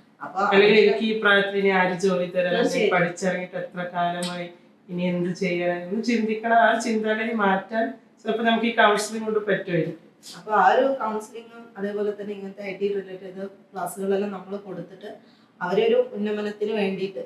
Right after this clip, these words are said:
Speaker 1: അവർക്കൊരു സ്വന്തം കാലിൽ നിൽക്കുക എന്നുള്ളതാണ് നമ്മൾ ഇതിൽ മെയിൻ ആയിട്ട് ഉദ്ദേശിക്കുന്നത്. ഇപ്പൊ ഹസ്ബൻഡ് മാത്രം ജോലിക്ക് പോവാതെ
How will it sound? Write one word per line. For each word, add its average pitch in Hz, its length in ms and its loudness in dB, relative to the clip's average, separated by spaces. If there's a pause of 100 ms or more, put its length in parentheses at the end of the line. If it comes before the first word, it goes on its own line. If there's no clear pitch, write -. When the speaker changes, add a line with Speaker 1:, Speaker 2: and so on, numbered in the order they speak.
(260)
Speaker 1:
അവർക്കൊരു 202 440 -4
സ്വന്തം 220 560 -2
കാലിൽ 214 320 2
നിൽക്കുക 214 500 -2
എന്നുള്ളതാണ് 226 580 -6
നമ്മൾ 208 180 -6
ഇതിൽ 208 280 -4
മെയിൻ 190 240 -10
ആയിട്ട് 196 180 -10
ഉദ്ദേശിക്കുന്നത്. 170 600 -12 (120)
ഇപ്പൊ 202 120 -10
ഹസ്ബൻഡ് 196 360 -4
മാത്രം 208 500 -4
ജോലിക്ക് 202 340 -2
പോവാതെ 190 400 -6